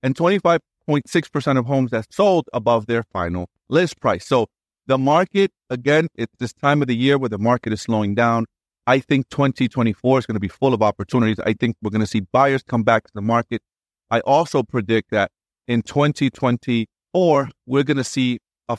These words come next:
five in front of your interest rates.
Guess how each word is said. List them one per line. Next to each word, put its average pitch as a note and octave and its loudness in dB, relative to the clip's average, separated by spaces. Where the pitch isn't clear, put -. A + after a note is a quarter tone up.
five A#2+ 2
in A2+ -6
front A#2 0
of G#2 2
your G2+ 0
interest G2 -2
rates. - -8